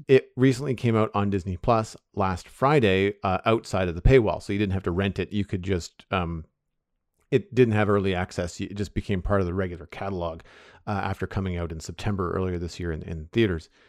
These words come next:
Speaker 2: And, uh, I was pleasantly surprised. Uh, I, I heard good things. It was number one, you know, a-, across the world for a, a time.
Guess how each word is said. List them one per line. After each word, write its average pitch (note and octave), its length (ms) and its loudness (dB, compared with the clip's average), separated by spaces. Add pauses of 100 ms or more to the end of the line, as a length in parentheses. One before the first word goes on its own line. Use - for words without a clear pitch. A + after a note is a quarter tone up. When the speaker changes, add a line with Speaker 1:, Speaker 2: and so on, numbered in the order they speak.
(360)
Speaker 2:
And, G2 540 -4 (100)
uh, F2 420 -2 (380)
I D#3+ 360 6 (180)
was A2 360 4
pleasantly A#2 760 2
surprised. F2+ 600 -4 (160)
Uh, F#2 280 -2 (120)
I, A2+ 260 2
I A2 200 0
heard D#3+ 280 4
good E3+ 180 4
things. D3+ 380 0
It C3+ 100 -4
was A#2+ 200 0
number C3 240 6
one, A#2+ 640 2
you A2+ 160 0
know, G#2+ 280 2
a-, A#2+ 280 -4
across G#2+ 360 0
the G#2+ 100 -4
world G2+ 280 2
for G2+ 220 0
a, G#2 160 -4
a - 40 0
time. G2+ 420 -2